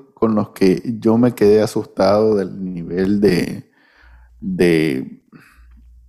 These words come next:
valentía con el que abordan situaciones de pareja,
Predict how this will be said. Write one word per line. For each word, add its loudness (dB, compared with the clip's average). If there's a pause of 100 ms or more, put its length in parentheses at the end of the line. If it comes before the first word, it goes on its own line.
(1000)
valentía 2
con -4
el -6
que -6 (120)
abordan 2
situaciones 0
de 0
pareja, -2